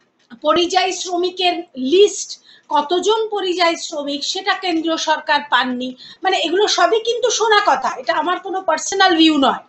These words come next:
আহ, কাজে এই অভিযোগগুলো কেন্দ্রীয় সরকার করে। তো আমার মনে হয় রাজ্য সরকার যে অভিযোগগুলো কেন্দ্রীয় সরকার করছেন, রাজ্য সরকার সেই অভিযোগের জবাবটা দিন, যে, এবং প্রমাণ দেখান যে হ্যাঁ, আমরা তো এই পরিযায়ী শ্রমিকের list পাঠিয়েছি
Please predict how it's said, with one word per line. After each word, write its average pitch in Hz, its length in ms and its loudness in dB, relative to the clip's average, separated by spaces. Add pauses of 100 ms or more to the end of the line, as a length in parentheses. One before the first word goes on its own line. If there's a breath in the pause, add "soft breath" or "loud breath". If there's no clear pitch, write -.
(720 loud breath)
আহ, 285 200 0
কাজে 381 180 4
এই 403 320 6
অভিযোগগুলো 440 600 4
কেন্দ্রীয় 311 400 2
সরকার 240 440 -4
করে। - 220 -20 (420 soft breath)
তো 381 60 -2
আমার 359 480 2
মনে 453 220 2
হয় 403 200 -2
রাজ্য 254 440 -4
সরকার 392 540 0 (180)
যে 453 280 2 (120)
অভিযোগগুলো 320 640 -2
কেন্দ্রীয় 302 440 -2
সরকার 254 400 -4 (100)
করছেন, - 420 0 (380 loud breath)
রাজ্য 233 460 0
সরকার 403 500 2
সেই 427 240 0
অভিযোগের 381 460 2
জবাবটা 262 480 0
দিন, - 180 -16 (420 loud breath)
যে, 415 140 0 (100)
এবং 381 260 0
প্রমাণ 370 420 0
দেখান 240 360 -2
যে 415 140 2
হ্যাঁ, 427 220 2
আমরা 359 220 2
তো 381 160 0
এই 349 260 2
পরিযায়ী 349 440 0
শ্রমিকের 339 520 -4
list 311 440 -4
পাঠিয়েছি 381 640 2